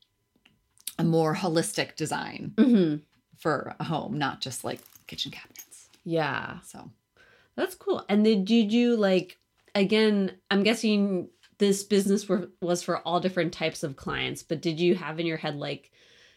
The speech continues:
Speaker 2: you wanted to really bring these more, like, elevated designs, or was it more like,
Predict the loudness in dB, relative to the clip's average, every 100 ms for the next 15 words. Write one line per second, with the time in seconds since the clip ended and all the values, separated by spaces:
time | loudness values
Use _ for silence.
0 | _ _ -6 2 4 6 6 4 2 0
1 | 0 0 0 0 -2 -2 0 -2 -2 -2
2 | -2 -6 -6 -2 0 2 2 2 2 0
3 | 0 0 0 2 0 0 0 0 0 -2
4 | -2 -2 -2 -4 -6